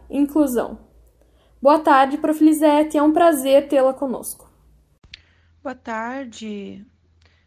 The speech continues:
Speaker 2: É um, uma grande honra, ah, ter sido convidada por vocês, né?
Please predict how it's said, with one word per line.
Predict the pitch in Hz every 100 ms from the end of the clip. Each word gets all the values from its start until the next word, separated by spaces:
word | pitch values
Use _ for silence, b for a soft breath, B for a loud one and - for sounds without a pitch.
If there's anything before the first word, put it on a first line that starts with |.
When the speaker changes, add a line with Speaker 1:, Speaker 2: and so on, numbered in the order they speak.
| _ -
Speaker 2:
É | 254
um, | 254 240 _ _ _
uma | 240 240
grande | 226 220 240 247 247 269 262 254 -
honra, | 226 247 285 311 247 226 208 208 _ _ _ _ _ _ _ _ _
ah, | 220 220 220 214 214 208 208 214 _ _ _ _ _ -
ter | 226
sido | 220 208 220
convidada | 240 240 233 202 190 208 254 254
por | 247 208
vocês, | 202 202 - 202 220 277 269
né? | 233 220 226